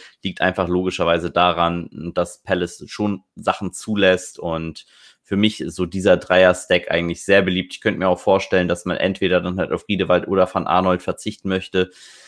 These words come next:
Es ist ein bisschen schwierig. Äh, Van Arnold kann ein paar direkte Freistöße nehmen. Ich denke, wenn Saha da ist, nimmt er auf jeden Fall die Elfmeter. Das heißt, ich würde ein bisschen Riedewald bevorzugen und dann, äh, auf Guita gehen.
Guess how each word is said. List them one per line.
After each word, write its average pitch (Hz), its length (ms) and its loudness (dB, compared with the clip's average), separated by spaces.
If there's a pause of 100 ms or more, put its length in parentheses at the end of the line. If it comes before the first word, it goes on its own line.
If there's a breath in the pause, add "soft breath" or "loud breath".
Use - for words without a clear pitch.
(760 soft breath)
Es 127 160 -4
ist 160 100 -2
ein 185 100 6
bisschen 175 360 2
schwierig. 143 640 0
Äh, 113 140 2
Van 113 160 0
Arnold 120 320 0
kann 131 200 -2
ein 135 60 -6
paar 123 140 0
direkte 113 320 -2
Freistöße 113 540 0
nehmen. 107 180 2
Ich 95 100 -8
denke, 98 280 -2
wenn 92 160 2
Saha 98 320 4
da 98 240 4
ist, 92 160 -2
nimmt 98 160 -4
er 87 80 2
auf 85 100 -4
jeden 95 200 -4
Fall 92 180 -2
die 87 100 -4
Elfmeter. 98 460 -4
Das 87 160 -6
heißt, 82 220 -6
ich - 180 -16
würde 95 160 -2
ein 90 80 -4
bisschen 98 320 -4
Riedewald 90 480 0
bevorzugen 95 680 -2
und 85 140 -6
dann, 87 220 -2
äh, - 40 -8
auf 85 460 0
Guita 98 460 2
gehen. 92 400 0